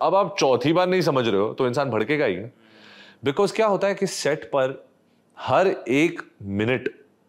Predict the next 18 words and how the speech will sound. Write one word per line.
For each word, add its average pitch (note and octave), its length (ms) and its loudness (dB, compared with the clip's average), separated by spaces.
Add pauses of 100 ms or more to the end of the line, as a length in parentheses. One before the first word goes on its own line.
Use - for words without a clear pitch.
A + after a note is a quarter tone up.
(340)
मायने G2+ 300 0
रखता E2+ 220 -6
है - 160 -20 (580)
और A#2+ 140 4
वो D#3 80 4
उसकी D#3 200 -2
कीमत C3 300 0
बहुत A2 280 0
है। - 140 -16 (480)
और A#2 120 2
ज-, G2+ 220 -8 (500)
ऐसा A#2+ 240 2
सेट E3+ 200 2
जिसका C#3+ 220 0
बजट B2+ 300 2
इतना D3 180 0
हाई C3 240 2
हो, E3+ 280 -2